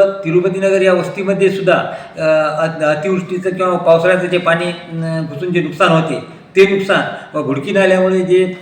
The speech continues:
तुळजाभवानीनगर त्या परिसरामध्ये प-, पाणी जाऊन जे नुकसान होते त्या नुकसानीपासून आम्ही नागरिकांचं संरक्षण कसं होईल यांचा आम्ही, अ, प्रयत्न करू, प्लॅनिंग करून त्या समस्या आम्ही दूर करू. तसंच,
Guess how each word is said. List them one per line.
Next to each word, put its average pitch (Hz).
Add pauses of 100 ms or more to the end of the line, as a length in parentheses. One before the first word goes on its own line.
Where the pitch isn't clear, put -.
तुळजाभवानीनगर 175
त्या 175
परिसरामध्ये 165 (460)
प-, 156
पाणी 156
जाऊन 165
जे 170
नुकसान 156
होते 147 (300)
त्या 180
नुकसानीपासून 180 (220)
आम्ही 175
नागरिकांचं 165
संरक्षण 170
कसं 175
होईल 160 (380)
यांचा 165
आम्ही, 180
अ, 165
प्रयत्न 180
करू, 180
प्लॅनिंग 175
करून 180
त्या 170
समस्या 160
आम्ही 180
दूर 185
करू. 147 (460)
तसंच, 196